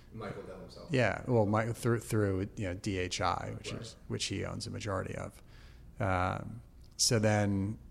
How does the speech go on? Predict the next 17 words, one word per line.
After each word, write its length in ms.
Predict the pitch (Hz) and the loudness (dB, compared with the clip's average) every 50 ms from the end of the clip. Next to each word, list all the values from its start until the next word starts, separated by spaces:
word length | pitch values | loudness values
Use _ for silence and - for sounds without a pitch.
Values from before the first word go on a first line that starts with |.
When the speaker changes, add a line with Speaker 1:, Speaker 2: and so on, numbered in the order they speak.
| - - - | -16 -10 -6
Speaker 2:
<laughs> 360 | - - - - 147 110 - | -2 2 4 6 6 6 6
over 160 | 135 113 - | 4 2 2
the 100 | - 123 | 2 0
course 300 | - - 113 107 - - | 2 4 6 6 6 4
of 60 | 110 | 4
the 60 | 104 104 | 4 2
next 160 | 92 - 107 | 2 2 2
year 240 | 104 104 107 110 104 | 2 4 4 4 4
and 80 | 95 | 4
a 40 | 95 | 2
half, 380 | 92 92 92 92 113 131 - - - - - - - - - - | 2 4 4 4 4 2 0 -4 -14 -14 -14 -16 -16 -18 -4 0
he 120 | 120 107 | 2 2
used 440 | 95 92 92 98 107 110 104 98 101 | 2 4 4 4 6 4 4 2 2
VMware's 440 | 107 101 98 95 95 95 92 92 - | 2 2 2 2 2 0 -2 -2 -2
cash 500 | - 104 101 104 101 98 98 - - - | 0 2 4 4 4 4 2 0 -2 -4
effectively 600 | - - - 104 95 - 107 95 95 95 92 92 | -4 -2 0 0 0 0 -2 -2 -2 -2 -2 -2
to, 580 | - - - 95 92 87 87 85 85 85 85 | -4 -4 -2 0 0 0 0 0 0 -2 -4